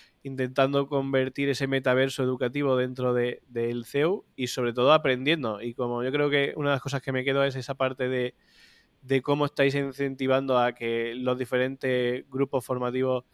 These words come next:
pues, también pongan en duda, ¿no? y, y, y debatan para ver cuáles serían las mejores maneras de cambiar, porque al final no es tanto el imitar la realidad que ya conocemos,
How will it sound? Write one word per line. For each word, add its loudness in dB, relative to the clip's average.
pues, -4
también -2
pongan 0
en -2
duda, 4
¿no? -2
y, -2
y, -4
y -2
debatan 2
para 4
ver 4
cuáles 2
serían 0
las 0
mejores -2
maneras 0
de -2
cambiar, 0
porque -4
al -4
final -4
no -2
es -4
tanto -4
el -4
imitar 4
la 4
realidad 2
que 0
ya 2
conocemos, -2